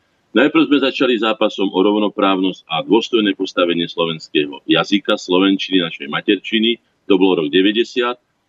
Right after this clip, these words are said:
V roku deväťdesiat jedna sme prešli, e, na, na zvrchovanosť, teda na podstatu takzvaného slovenského problému, ako ja myslím, že to nebol skutočný problém, to bol takzvaný problém a preto, pre túto indolenciu, že sa stále tvárili v tej Prahe, že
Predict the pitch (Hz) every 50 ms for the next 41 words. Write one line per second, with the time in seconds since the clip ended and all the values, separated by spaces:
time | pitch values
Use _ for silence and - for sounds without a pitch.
0 | _ _ - 95 110 113 127 131 123 135 127 135 131 139 139 - - 127 117 117
1 | 135 139 120 117 120 117 113 104 107 107 101 - 110 113 110 - - 110 120 127
2 | 131 127 _ _ _ _ _ _ _ _ _ - - 80 82 80 78 80 - 85
3 | 87 85 85 - 87 85 78 76 73 78 87 92 - 113 107 104 110 110 110 117
4 | 110 - - 107 95 98 87 87 82 - - 104 95 - - - 113 - - 95
5 | - 107 101 92 92 101 98 95 92 85 82 82 80 - - 85 85 90 90 90
6 | - - 101 95 98 - - 101 98 95 101 101 101 101 95 92 90 - 98 87
7 | 85 82 78 80 76 - 76 73 73 76 - - 67 71 78 80 87 90 95 98
8 | - _ _ _ _ _ _ _ _ _ _ _ - - _ - - - - 165
9 | 147 98 90 - - 104 95 - 101 101 101 101 107 107 107 101 104 101 87 76
10 | 71 - - 85 85 82 95 95 95 98 95 - 104 104 104 98 110 113 117 117
11 | 110 101 92 - 90 92 - - 92 - - 87 87 - 92 92 - 82 87 92
12 | 92 95 92 95 92 90 - 92 90 85 90 - - - - - 87 92 92 85
13 | - 85 85 87 90 92 90 87 87 - 80 78 - - 82 87 85 85 82 -
14 | 80